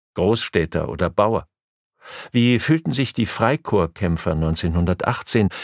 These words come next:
die nicht einsahen, dass der Krieg zu Ende sein sollte? Was fühlten die Revolutionäre?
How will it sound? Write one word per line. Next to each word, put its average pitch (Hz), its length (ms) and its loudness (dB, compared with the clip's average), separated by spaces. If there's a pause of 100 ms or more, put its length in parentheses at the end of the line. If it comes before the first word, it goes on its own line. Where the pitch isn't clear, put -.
(220)
die 123 80 6
nicht 123 240 0
einsahen, 131 480 4
dass 101 160 0
der 98 140 -4
Krieg - 280 -4
zu - 140 0
Ende 165 280 2
sein 101 260 2
sollte? - 380 -8 (760)
Was 95 220 2
fühlten 107 360 0
die 95 120 2
Revolutionäre? 95 960 0